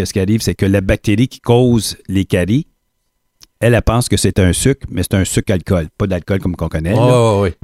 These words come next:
Speaker 1: Puis elle, euh, quand elle ingère ça, là, euh, elle survit pas.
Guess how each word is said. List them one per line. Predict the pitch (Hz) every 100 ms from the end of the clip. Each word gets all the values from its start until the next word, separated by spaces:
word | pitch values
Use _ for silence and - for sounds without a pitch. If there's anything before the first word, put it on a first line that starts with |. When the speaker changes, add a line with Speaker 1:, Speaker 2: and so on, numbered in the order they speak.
| _
Speaker 1:
Puis | 101 101
elle, | 98 98 104
euh, | 95 92 90
quand | 104 110
elle | 104 101
ingère | 98 95 104 92
ça, | - 117
là, | 117
euh, | 104 101 92 85 85 80 - - - 85
elle | -
survit | - 98 92
pas. | 87 85